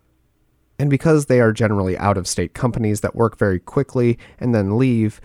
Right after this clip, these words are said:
it can be hard to get responses when a claim is filed, she wrote in an email, adding that the city's water users absorb these costs on their monthly bills. Keith Haas, a general manager of Racine Water and Wastewater Utilities, said,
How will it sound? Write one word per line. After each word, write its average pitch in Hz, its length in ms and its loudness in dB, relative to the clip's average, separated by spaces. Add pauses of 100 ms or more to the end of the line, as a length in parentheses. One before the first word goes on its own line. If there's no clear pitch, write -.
(140)
it 135 120 -10
can 147 120 -2
be 139 80 2
hard 131 380 0
to 123 60 0
get 117 140 0
responses 104 720 -2
when 98 80 -4
a 95 60 -4
claim 82 340 -6
is 82 140 -8
filed, 98 580 -4
she - 160 -4
wrote 98 260 0
in 98 140 2
an 85 180 -6
email, 117 480 0 (300)
adding 131 320 0
that 113 140 -2
the 110 100 -6
city's 131 380 0
water 113 320 2
users 95 420 -2
absorb 113 480 0
these 101 180 -2
costs - 680 -8 (100)
on 104 160 -2
their 98 100 -2
monthly 90 380 -4
bills. 92 580 -4 (840)
Keith 117 300 0
Haas, - 560 -2
a 104 60 -6
general 110 320 0
manager 98 580 -2
of 113 120 -6
Racine 98 520 -2
Water 95 280 0
and 92 140 -4
Wastewater 98 500 -2
Utilities, 90 640 -4
said, 85 400 -4